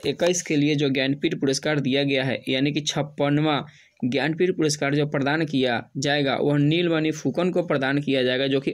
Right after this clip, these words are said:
असमिया भाषा के एक साहित्यकार हैं। और वर्ष दो हज़ार बाईस के लिए जो ज्ञानपीठ पुरस्कार प्रदान किया जाएगा, यानी कि संतावनवां ज्ञानपीठ पुरस्कार जो प्रदान किया जाएगा, वह दामोदर मौजो को प्रदान किया जाएगा, जो कि कोंकणी भाषा के एक साहित्यकार हैं।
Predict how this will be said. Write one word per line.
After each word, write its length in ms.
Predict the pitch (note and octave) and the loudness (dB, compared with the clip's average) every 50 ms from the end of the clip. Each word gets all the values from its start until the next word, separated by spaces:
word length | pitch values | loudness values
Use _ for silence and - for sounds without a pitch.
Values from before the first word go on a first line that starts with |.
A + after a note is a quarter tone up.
| - - | -4 -4
असमिया 420 | D3+ D3 D#3+ D3 D3 D3+ E3 E3+ | -4 0 0 2 2 2 2 0
भाषा 320 | C#3+ C#3+ C#3+ C#3+ D3 D3+ D3 | 0 0 -2 -2 -2 -2 -2
के 100 | D#3 D3 | -2 -2
एक 260 | - C#3+ C#3 C#3+ C#3+ | -2 -2 -2 -2 -2
साहित्यकार 640 | C#3 - B2+ C3+ C#3 C3+ - - - - D3+ D#3+ E3 | -2 -2 0 -2 -2 -2 -2 -4 -2 0 0 0 0
हैं। 180 | D#3 D3 C3+ C#3 - - - - - - - - - - - - - - | 0 0 -2 -2 -4 -6 -8 -10 -12 -14 -12 -10 -12 -12 -12 -10 -4 -2
और 280 | D3 D3+ C#3+ - - - _ _ - | 0 0 0 -2 -4 -10 _ _ -2
वर्ष 280 | C#3+ D#3+ F3+ F#3+ F#3 F#3 | 0 0 2 2 0 0
दो 220 | E3+ D#3 E3 D#3+ | 0 2 2 2
हज़ार 200 | E3 D#3+ D#3 D3 | 2 2 2 2
बाईस 320 | C#3+ C#3 C#3 D#3+ F#3+ F#3 - | 2 2 0 0 0 -2 -2
के 120 | - - | -2 0
लिए 180 | D#3+ D#3 D#3 D#3 | 0 2 2 0
जो 120 | D3 D#3 | 0 0
ज्ञानपीठ 460 | D3 C#3+ D3 C#3 C#3+ C#3+ D3 E3 D#3+ D#3+ - | 0 0 0 0 0 0 0 -2 -4 -2 -2
पुरस्कार 340 | D3 C#3 C#3 - - C#3+ D3 | -2 -2 -2 -2 -2 -4 -2
प्रदान 400 | - D3 C3+ B2+ C3+ C#3 D3 D3 | -2 -2 0 0 0 0 0 0
किया 140 | D3+ C#3 | 0 0
जाएगा, 260 | C3+ C3+ C3 B2 B2+ - | 0 0 0 0 -2 -2
यानी 240 | - C3+ C#3 C#3+ C#3 | -2 -2 -2 -2 -2
कि 80 | C3+ D#3+ | -4 -4
संतावनवां 760 | - - D3 D3 C#3+ D3 C#3+ C#3 C#3+ C#3+ D3 D#3 E3+ E3+ E3 | -4 -2 -2 0 0 0 0 2 2 0 2 2 0 0 0
ज्ञानपीठ 400 | D#3 D3 C#3 C#3+ C#3+ - D#3+ - | 0 0 0 -2 -2 -2 -4 -4
पुरस्कार 420 | - - C#3+ C3+ - - C#3 C3+ | -2 -2 -2 -2 -2 -2 -2 -2
जो 100 | C3+ C#3+ | -2 -2
प्रदान 340 | C#3+ - C3+ C3 C3 C#3+ D#3 | -2 0 0 0 0 0 -2
किया 220 | D3 D3+ C#3 C3+ B2+ | -2 -2 0 0 0
जाएगा, 380 | B2+ B2 B2 A#2+ B2+ A#2+ A#2 - - - - - _ _ _ - - | 0 0 0 0 -2 -4 -6 -8 -16 -20 -20 -20 _ _ _ -4 -2
वह 140 | D#3 E3+ F3 | 0 0 0
दामोदर 560 | D#3 D3+ D3 D3 D3 D3 C#3+ C#3+ C#3+ C3+ C3 - - _ _ - | 0 0 0 2 2 2 2 0 0 0 -2 -6 -12 _ _ -4
मौजो 400 | C3 C3+ C3+ C#3 D3 D3+ F3+ F#3 | -2 0 2 2 2 2 2 2
को 100 | F3+ F#3+ | 2 0
प्रदान 420 | E3+ - D#3+ D3+ C#3+ D3 D3+ D#3 D3+ | -2 0 0 0 0 0 0 0 0
किया 140 | D3+ D3+ C#3 | 0 0 0
जाएगा, 220 | C#3 C3+ C3 C3 | 0 0 0 0
जो 180 | C3 C#3 C#3+ C3+ | 0 0 0 0
कि 180 | - C#3+ C3 - - - _ _ _ _ _ _ | 0 -2 -2 -4 -6 -14 _ _ _ _ _ _
कोंकणी 400 | - D3 D3+ D3+ D3 E3+ E3+ F#3 | 0 0 2 2 2 2 2 2
भाषा 340 | - D3+ D3 C3+ C3 C#3+ C3+ | 0 0 0 -2 0 -2 -2
के 120 | B2 - C#3 | -2 -2 -4
एक 120 | B2+ - | -4 -4
साहित्यकार 600 | - - B2+ B2 - - B2 A2+ - A2 A2+ A2+ | -4 -2 -2 -4 -4 -4 -6 -6 -4 -4 -4 -4
हैं। 160 | C3 A2+ C#3 | -6 -8 -10